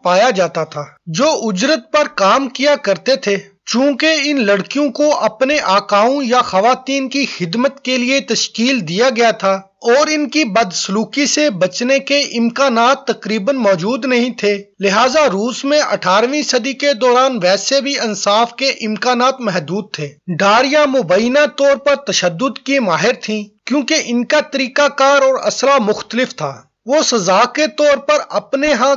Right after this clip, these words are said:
काम करने वाली लड़कियों पर गर्म पानी फेंक दिया करती थीं। लड़कियों को बांध कर मारने के लिए दरख्तों के तनों को हर कमरे में लगाया हुआ था।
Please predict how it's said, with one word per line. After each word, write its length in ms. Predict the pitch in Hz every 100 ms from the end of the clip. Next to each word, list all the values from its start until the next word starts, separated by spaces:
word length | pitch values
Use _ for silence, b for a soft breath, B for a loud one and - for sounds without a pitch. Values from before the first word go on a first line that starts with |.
| 277
काम 300 | 208 233 269
करने 360 | 240 269 262 269
वाली 300 | 262 262 277
लड़कियों 480 | 214 185 180 277 247
पर 220 | 269 269 165
गर्म 300 | 175 233 262
पानी 340 | - 262 269 269
फेंक 380 | - 165 226
दिया 220 | 214 247 269
करती 360 | 254 202 240 233
थीं। 200 | 226 208 _ -
लड़कियों 560 | 180 208 233 247 302 320
को 180 | 330 320 180
बांध 420 | 175 196 277 269
कर 220 | - 285
मारने 500 | 220 156 175 208 277
के 220 | 285 233 233
लिए 300 | 214 220 214 208 _ _ 160
दरख्तों 480 | 151 226 240 - 311
के 180 | 240 311 -
तनों 280 | 240 240 285
को 180 | 302 302
हर 180 | 269 285 -
कमरे 320 | 208 240 285
में 140 | 277 277
लगाया 420 | 220 175 202 254
हुआ 280 | 196 220 269
था। 200 | 208